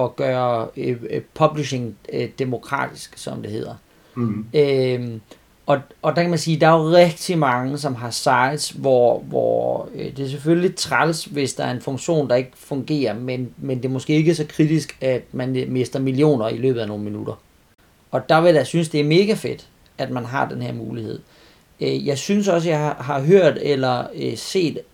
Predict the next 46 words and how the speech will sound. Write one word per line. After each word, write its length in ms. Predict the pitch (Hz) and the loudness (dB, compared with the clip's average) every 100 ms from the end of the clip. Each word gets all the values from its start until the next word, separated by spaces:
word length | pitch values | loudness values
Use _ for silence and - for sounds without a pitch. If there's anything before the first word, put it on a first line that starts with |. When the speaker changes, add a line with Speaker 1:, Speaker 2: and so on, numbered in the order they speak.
| _ - | _ -4
Speaker 1:
jeg 140 | 135 | 0
ved 100 | 143 | 2
ikke, 140 | 160 156 | 2 2
om 100 | 127 | -2
det 180 | 123 | -4
er, 160 | 127 127 - | -4 -6 -8
øh, 180 | 123 127 58 - 110 - - - | -10 -10 -10 -14 -16 -14 -16 -16
øh, 260 | - 53 50 | -14 -12 -2
udrullet, 540 | 170 226 202 165 131 - - _ | 2 4 6 6 4 -2 -16 _
men 280 | - 135 131 | -4 0 2
at 180 | 123 113 | 0 0
man 160 | 131 123 | -2 0
arbejder 420 | 120 151 160 131 - | 4 4 4 0 4
på, 220 | 156 143 | 4 4
at 180 | 127 127 | -2 0
den 120 | 147 | 2
her 100 | 147 | 4
auto-update 880 | 127 151 156 120 131 135 - 131 131 | 4 4 4 2 0 -2 2 0 2
også 280 | 151 147 170 | 4 4 2
kan 280 | 165 147 127 | -2 0 4
lave 320 | 127 131 143 | 6 6 4
en, 200 | 135 123 | 0 -2
en 200 | 135 143 | -4 -2
rulle 300 | 135 127 135 | 0 2 0
tilbage, 600 | 127 147 131 131 147 175 | 0 0 4 6 6 4
hvis 280 | 175 147 143 | 2 0 0
den, 340 | - 143 131 - _ - | 2 2 2 -4 _ -8
øh, 160 | 143 131 | -6 -2
hvis 160 | 131 | -2
den 160 | - 135 | 0 0
møder 220 | 135 143 | 6 6
en 100 | 156 | 6
fejl, 380 | 151 196 214 156 - | 4 2 2 -2 -6
så 140 | - 165 | -4 2
ruller 260 | 156 151 | 6 6
den 140 | 131 127 | 6 2
faktisk 400 | 127 135 127 - | 0 -2 -6 -12
tilbage. 480 | - - 95 98 104 _ _ _ _ | -10 -8 -8 -10 -14 _ _ _ _
Speaker 2:
Ja. 100 | 123 120 - | -8 -8 -10
Speaker 1:
Simpelthen 420 | - 196 185 170 | 6 6 8 6
Speaker 2:
Ja. 60 | 160 | 4
Speaker 1:
for 440 | 160 165 160 - 135 | 4 8 8 6 0
at 60 | |
sørge 360 | - 135 139 151 | 2 4 6 4
for, 280 | 151 143 139 | 6 6 6
at, 240 | - 127 | 4 -2